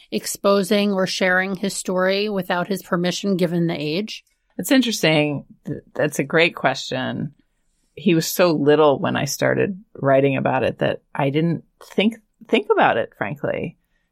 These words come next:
Speaker 2: And if I were starting it now, it would be a much different story, given how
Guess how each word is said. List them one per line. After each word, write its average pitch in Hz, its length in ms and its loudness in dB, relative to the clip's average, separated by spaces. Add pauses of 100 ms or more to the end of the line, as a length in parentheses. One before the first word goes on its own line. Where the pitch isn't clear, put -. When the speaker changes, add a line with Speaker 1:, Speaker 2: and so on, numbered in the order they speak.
(100)
Speaker 2:
And 165 220 4
if - 160 -4
I 175 180 4
were 185 160 0
starting 170 420 2
it 131 140 -6
now, 175 360 2
it 131 40 0
would 143 100 -2
be 139 140 -2
a 139 40 0
much 175 380 2
different 147 340 -2
story, 143 460 0 (380)
given 156 320 0
how 139 500 -2